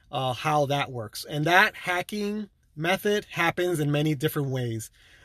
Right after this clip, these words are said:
Um, when you hear about these large retailers being hacked and, you know, even local stores being hacked, that's a, a very common technique. The hackers get into the network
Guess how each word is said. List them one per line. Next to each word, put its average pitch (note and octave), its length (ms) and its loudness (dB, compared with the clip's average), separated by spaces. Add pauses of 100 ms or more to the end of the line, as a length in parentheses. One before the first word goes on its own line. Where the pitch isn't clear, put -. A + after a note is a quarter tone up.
(160)
Um, C3 440 -2
when D3+ 160 -2
you F3+ 60 2
hear G3 220 6
about D#3 280 6
these C#3 300 -4
large D3+ 340 2
retailers D3+ 680 0
being C#3 260 -2
hacked D3+ 480 0
and, B2 180 -4 (400)
you D#3 100 -2
know, D3 140 0
even D#3 340 0
local D#3+ 260 0
stores D#3 440 0
being D3 180 -2
hacked, C#3 320 -2 (360)
that's D3+ 280 -4
a, D3+ 120 -10
a D#3 80 -8
very E3+ 200 2
common E3+ 380 0
technique. C3 400 -4 (460)
The C#3+ 100 -4
hackers F3+ 420 2
get E3+ 160 0
into F#3+ 220 0
the F#3 80 0
network D#3+ 520 -4